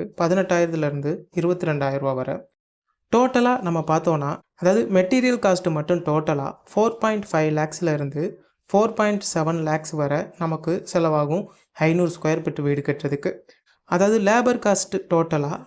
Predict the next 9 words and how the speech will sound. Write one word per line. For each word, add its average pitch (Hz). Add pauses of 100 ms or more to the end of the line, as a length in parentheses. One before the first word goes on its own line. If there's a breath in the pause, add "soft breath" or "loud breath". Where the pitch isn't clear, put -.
(100)
ஒரு 185
லட்சத்தி 208 (320)
ஐம்பதாயிரத்துல 160
இருந்து 143 (480 soft breath)
ரெண்டு 170
லட்சம் 196
ரூபா 175 (100)
வரை 147 (240)
நமக்கு 160